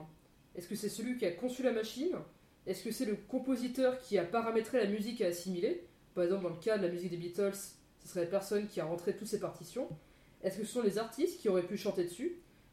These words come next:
La personne qui a écrit les paroles ? En gros, qui détient le droit moral de la machine dans ces cas-là ? Et également le droit patrimonial, qui finalement peut percevoir des droits sur tout ça. Alors ici, j'ai parlé uniquement de composition jusque-là, mais il y a ce qu'on appelle des droits voisins au droit d'auteur,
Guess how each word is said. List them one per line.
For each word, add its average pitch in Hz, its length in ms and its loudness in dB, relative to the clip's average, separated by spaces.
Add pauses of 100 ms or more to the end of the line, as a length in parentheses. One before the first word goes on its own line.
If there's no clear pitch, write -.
(120)
La 180 100 2
personne 196 360 2
qui 208 120 0
a 175 60 6
écrit 170 260 -2
les 185 100 4
paroles ? 196 400 4 (480)
En 180 100 0
gros, 269 220 0
qui - 260 0
détient 269 440 2
le 196 100 2
droit 233 240 4
moral 220 320 8
de 208 60 8
la 208 80 8
machine 202 420 2
dans 196 100 2
ces 208 120 -4
cas-là ? - 260 0 (640)
Et 175 80 0
également 175 300 2
le 196 100 2
droit 180 220 4
patrimonial, 202 680 2
qui - 220 -10
finalement 214 320 0 (220)
peut 202 100 -6
percevoir 226 340 2
des 190 80 4
droits 208 180 2
sur 208 100 -4
tout 190 120 -10
ça. 156 280 -8 (840)
Alors 180 180 4
ici, 247 280 2
j'ai 220 80 -2
parlé 202 240 6
uniquement 226 340 -2
de 277 40 -6
composition 202 440 -4
jusque-là, - 420 -4 (480)
mais 226 160 2
il 254 60 4
y - 20 4
a 202 40 4
ce - 80 -2
qu'on 196 100 0
appelle 254 320 2
des 202 80 0
droits 226 200 0
voisins 202 500 2
au 165 40 -12
droit 165 120 -2
d'auteur, 208 300 -6